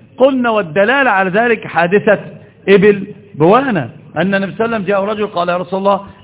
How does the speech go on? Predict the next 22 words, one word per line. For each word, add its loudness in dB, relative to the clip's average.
إني 0
نذرت 0
أن 0
أذبح، -4
أن -2
أذبح -2
إبلا 2
ببوانا 4
مكان'، 0
فقال -2
له -2
صلى 0
الله 2
عليه 2
وسلم: -
'أفيها 2
وثن 0
يعبد؟' 0
قال: 2
'لا.' -2
قال: 4
'أفيها، 0